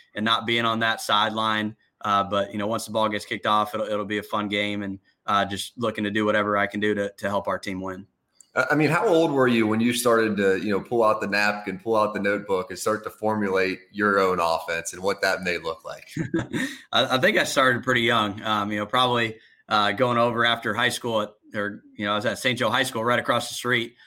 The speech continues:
Speaker 1: uh, from Notre Dame. So I'd pop right over after, uh, school and go over into the football office and bug some of the G As to, to try to learn some things. So probably then.
Speaker 2: And what did that offense look like then? How has it evolved over the
Speaker 1: Yeah, it
Speaker 2: years?
Speaker 1: wasn't very good back then.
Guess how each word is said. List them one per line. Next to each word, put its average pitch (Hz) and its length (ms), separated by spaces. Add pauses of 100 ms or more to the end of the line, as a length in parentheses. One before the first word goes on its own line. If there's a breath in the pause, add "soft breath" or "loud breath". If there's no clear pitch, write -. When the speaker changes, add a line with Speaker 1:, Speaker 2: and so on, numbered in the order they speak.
(180 soft breath)
Speaker 1:
uh, 104 140
from 107 180
Notre 107 160
Dame. 110 240
So 110 120
I'd 104 180
pop 117 240
right 117 180
over 117 260
after, 113 400
uh, 104 220 (220 soft breath)
school 131 460
and 107 300
go 120 200
over 117 160
into 117 160
the 107 60
football 113 340
office 117 480
and 98 180 (100)
bug 113 240
some 110 200
of 101 60
the 101 80
G 113 280
As 113 300
to, 101 200 (320 soft breath)
to - 80
try 110 200
to 104 60
learn 110 260
some 101 180
things. 101 320
So 92 140
probably 110 440
then. 98 380 (1040 loud breath)
Speaker 2:
And 117 120
what 143 180
did 127 100
that 127 180
offense 117 420
look 110 240
like 107 220
then? 107 180
How 107 160
has 104 120
it 104 80
evolved 101 480
over 95 200
the 107 60
Speaker 1:
Yeah, 110 100
it - 20
Speaker 2:
years? 135 80
Speaker 1:
wasn't 131 200
very 123 200
good 110 200
back 104 240
then. 107 300